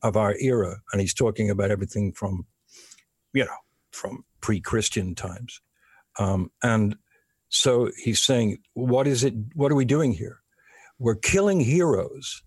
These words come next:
which is something he said all the time in wars, instead of, of, you know, sort of completely incisively and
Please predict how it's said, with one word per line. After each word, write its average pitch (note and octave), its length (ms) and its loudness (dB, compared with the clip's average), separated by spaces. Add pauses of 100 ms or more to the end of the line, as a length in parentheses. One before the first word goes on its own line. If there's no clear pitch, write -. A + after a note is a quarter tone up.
(240)
which G2 200 -6
is F#2+ 260 -8 (160)
something G#2 300 -2
he G2 60 -4
said F#2+ 200 -2
all F#2+ 160 0
the F#2+ 60 -4
time A#2 440 -8 (640)
in G#2 160 0
wars, A#2+ 640 -2 (640)
instead B2+ 400 2
of, A#2+ 180 2 (640)
of, G#2 220 -2 (380)
you C3 140 -2
know, A#2 280 0
sort B2 200 0
of G#2 120 -2 (360)
completely D3 1200 2 (480)
incisively B2+ 1080 2
and A2 160 2